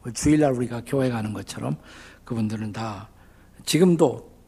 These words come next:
토요일날 지켜요. 유대인들은 토요일날 되면, 이스라엘 가면 토요일날 아무것도 움직이지 않아요. 네. 호텔에 들어가도 안식일 엘리베이터, 그건 저절로 이 누르지 않고 쓰는, 어,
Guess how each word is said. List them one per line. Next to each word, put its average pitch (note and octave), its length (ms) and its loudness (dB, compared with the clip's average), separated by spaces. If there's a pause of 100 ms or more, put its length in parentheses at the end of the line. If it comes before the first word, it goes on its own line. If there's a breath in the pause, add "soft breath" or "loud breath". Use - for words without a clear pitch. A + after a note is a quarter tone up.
(160)
토요일날 F#3 420 2
지켜요. - 340 -2
유대인들은 G#2+ 760 -6
토요일날 A#2 420 -6
되면, A2 320 -10 (360 soft breath)
이스라엘 D#3 380 4
가면 C3+ 300 2
토요일날 D3 460 6
아무것도 D#3 460 4
움직이지 A#2+ 420 0
않아요. G2 240 -12 (640 soft breath)
네. A#2+ 100 -12 (480 soft breath)
호텔에 D3+ 320 6
들어가도 D3 720 4 (480 loud breath)
안식일 E3 580 2
엘리베이터, C#3+ 580 2
그건 A#2 180 -4
저절로 C#3+ 680 2 (400 soft breath)
이 B2 80 -4
누르지 C#3 420 4
않고 B2 560 -4 (140)
쓰는, D#3 520 0 (540 soft breath)
어, G2+ 420 -10